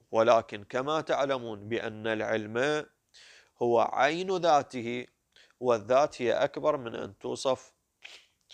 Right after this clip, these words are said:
بالصغر، فعلمه ليس صغيراً، وإنما الصغير راح يكون معلوم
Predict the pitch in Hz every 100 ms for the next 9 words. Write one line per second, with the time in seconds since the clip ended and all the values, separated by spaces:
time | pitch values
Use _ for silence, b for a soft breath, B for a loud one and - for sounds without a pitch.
0 | B B B _ 113 120 127 _ 117 107
1 | - 101 104 - 110 131 143 160 170 170
2 | 190 - 139 135 120 110 107 107 104 240
3 | 87 160 139 117 110 107 123 117 147 143
4 | 120 117 - 156 135 120 110 123 131 110
5 | 107 110